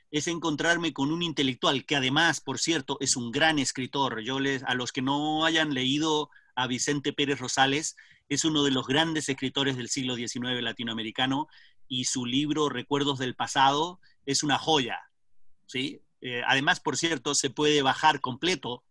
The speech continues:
en la edición original desde la biblio-, desde el sitio Memoria Chilena de la Biblioteca Nacional de Chile.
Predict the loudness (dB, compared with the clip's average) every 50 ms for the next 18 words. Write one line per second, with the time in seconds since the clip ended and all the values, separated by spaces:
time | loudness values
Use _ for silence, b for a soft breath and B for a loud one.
0 | _ _ -6 -4 -2 -2 -2 -2 -2 -2 0 0 2 2 2 2 2 0 0 0
1 | 2 4 4 4 2 0 -4 -10 _ _ _ _ _ _ _ _ -8 -4 -2 -2
2 | -2 -2 0 2 2 2 2 0 -2 -4 -6 -6 -6 -8 _ -12 -10 -8 -6 -6
3 | -6 -6 -6 -6 -6 -8 -8 -8 -10 -8 -4 -4 -2 -2 -2 -2 0 0 0 2
4 | 0 0 2 2 4 4 4 2 2 0 -2 -2 0 0 2 0 0 0 -2 -4
5 | -4 -4 -6 -6 -8 -8 -8 -6 -6 -4 -4 -4 -4 -4 -2 0 0 0 0 -2
6 | -4 -4 -4 -4 -6 -6 -8